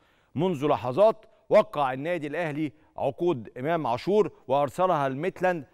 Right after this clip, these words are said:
عشان توقيعات ميتلاند بعد ما اتفقوا على إن إمام عاشور يروح النادي الأهلي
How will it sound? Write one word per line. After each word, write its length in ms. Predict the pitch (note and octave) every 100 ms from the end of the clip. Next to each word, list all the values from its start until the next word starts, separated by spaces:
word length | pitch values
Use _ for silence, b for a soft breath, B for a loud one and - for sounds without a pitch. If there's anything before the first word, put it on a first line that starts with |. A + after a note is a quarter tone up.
| b
عشان 260 | A#2 C#3+
توقيعات 560 | B2+ C3 - C3 D#3+ -
ميتلاند 360 | E3+ D#3 D3+ C3+
بعد 200 | D3 C#3+
ما 100 | C3+
اتفقوا 540 | - F3 D#3+ D#3+ F3 - b b
على 400 | - C3 E3 E3+ - _ _ _ _ -
إن 260 | C#3 D#3 D#3 - -
إمام 220 | D3+ F3
عاشور 420 | C#3+ C3 E3 D3
يروح 300 | A#2+ C3+ E3+
النادي 320 | B2+ C#3+ D#3+ D3+
الأهلي 400 | F#3+ E3+ F3+